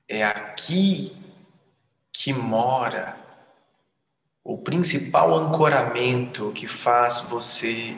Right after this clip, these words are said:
estar aqui. E esse corpo é o principal veículo que você utiliza para manifestar-se aqui.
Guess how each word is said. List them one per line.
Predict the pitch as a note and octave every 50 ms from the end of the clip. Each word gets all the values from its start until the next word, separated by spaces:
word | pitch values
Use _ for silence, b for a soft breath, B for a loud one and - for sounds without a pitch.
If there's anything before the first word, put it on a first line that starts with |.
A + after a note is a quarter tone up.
| A2+
estar | A2+ A2+ - - - - A2+ A2 G#2+ G#2 G#2+ G2+ G#2 - - - - -
aqui. | - G#2+ G#2+ - - - - - - D3+ - G#2 - G#2 - - - - - - - _ _ _ _ _ _ _ _ _ _ _ _ _ _ _ _ _ _ _ _ _ _ _ _ _ _ _ _ _ _ _ _ _ _ _ _ _ _ _ _ _ _
E | - G#2+ G#2+ G#2 G#2+ B2 E3
esse | G3 G3 - - - E3+ - -
corpo | - B2 B2 C#3+ D#3+ D#3+ D3+ - - - - - - - - - - - - _ _ _ _ _ _ _ _ _ _ _ _ _ _ _ _ _ _ _ _ _ _ _ _ _ _ _ _ _ _ _ _
é | - A#2+
o | B2 B2 B2 B2
principal | - C#3+ D#3 F3+ F3+ - - - E3 C#3+ - - - - D#3+ D#3 E3 F3 E3+ D#3
veículo | D3 - D3+ D3+ C#3+ C3+ C3 C3 C#3+ D#3 - - - D3 C#3 C#3 C3+
que | - - C#3
você | B2+ B2+ B2 A#2+ - - - - D3 D#3 D#3+
utiliza | D#3 D3+ C#3+ - - - C#3 C3 B2 B2 B2+ C#3 D#3 D3+ C#3+ - C#3+ C#3
para | - C#3 C3+ C3
manifestar-se | B2 B2+ B2+ B2+ B2+ B2+ - - B2 A#2 A2+ - - - - - C3+ C#3 D#3 E3 D#3 - - - - - - A#2
aqui. | A2 - - - - - - E2 D2 -